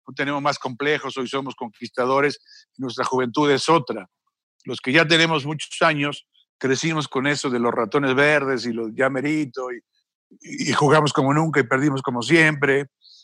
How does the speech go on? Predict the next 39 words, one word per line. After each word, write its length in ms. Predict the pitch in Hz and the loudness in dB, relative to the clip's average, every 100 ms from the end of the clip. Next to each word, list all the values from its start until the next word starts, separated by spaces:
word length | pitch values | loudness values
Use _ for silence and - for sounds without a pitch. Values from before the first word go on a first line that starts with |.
| _ _ - | _ _ -2
y 100 | 131 | 2
la 120 | 135 | 4
maldición 400 | 135 135 127 151 | 4 0 0 0
de 80 | 139 | -2
los 120 | 123 | -2
penaltis. 720 | - 170 156 143 131 139 - _ | 2 2 4 0 -2 -6 -8 _
Y 140 | 117 | -2
no, 180 | 131 185 | 4 4
los 180 | 143 123 | 4 4
jóvenes 380 | 156 165 165 143 | 4 6 4 6
ahora, 300 | 156 160 147 | 4 4 0
como 180 | 123 123 | -6 -10
dice 200 | 135 139 | -10 -8
muy 120 | 131 | -6
bien 160 | 139 135 | -6 -4
Oribe, 360 | 139 143 139 _ _ _ | -4 -4 -6 _ _ _
tienen 240 | 151 156 135 | -4 -2 -2
ejemplos. 760 | - 196 185 120 95 - - _ _ _ _ - | -2 -2 -2 -6 -12 -18 -20 _ _ _ _ -4
Hoy 160 | 151 | -2
ven 180 | 151 165 | -2 -4
que 100 | - | -2
ya 120 | 139 | -2
somos 420 | 127 143 143 - _ _ _ - | -2 -6 -8 -12 _ _ _ -20
campeones 300 | 120 143 143 | -4 0 2
del 140 | 135 139 | 2 2
mundo 280 | 151 143 | 0 0
sub 200 | 123 135 | 0 0
diecisiete 500 | 135 120 113 143 135 | -2 -4 0 0 2
dos 140 | 139 120 | 0 2
veces 340 | 143 131 117 | 2 0 -2
y 80 | 117 | -4
campeones 460 | 117 110 135 120 123 | -2 -2 -2 -2 -2
olímpicos 680 | 143 147 139 139 131 117 _ _ _ _ | 0 -2 -4 -6 -6 -6 _ _ _ _
y 120 | 127 | -2
que 120 | 123 - | 2 2
peleamos 400 | - 139 143 131 | 6 6 6 4
en 60 | 123 | 2
los 100 | 123 | 2
mundiales. 600 | 131 131 151 143 147 | 2 4 4 4 2